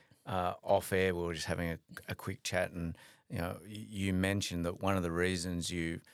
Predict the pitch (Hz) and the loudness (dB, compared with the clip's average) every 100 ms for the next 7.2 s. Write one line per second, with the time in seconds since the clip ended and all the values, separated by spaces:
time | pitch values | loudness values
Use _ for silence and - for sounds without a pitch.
0 | _ _ - 104 95 87 82 87 95 101 | _ _ 0 4 4 2 0 0 0 0
1 | 90 110 - _ _ _ 95 92 - 107 | -4 -4 -14 _ _ _ -4 -4 -2 0
2 | 104 104 92 82 - 87 87 85 82 - | 2 2 0 -2 -4 0 2 2 0 -8
3 | - _ 98 90 92 101 92 - 90 87 | -16 _ -2 0 2 0 -2 -2 -2 -2
4 | 85 - - 92 90 - - 90 90 - | -4 -6 -2 2 2 0 -2 0 0 0
5 | 95 87 87 87 80 82 82 95 98 98 | 0 0 0 -2 -2 0 2 2 4 2
6 | 95 80 87 92 139 - - - _ 104 | 2 0 -2 -2 -4 -8 -20 -20 _ 2
7 | 107 | 2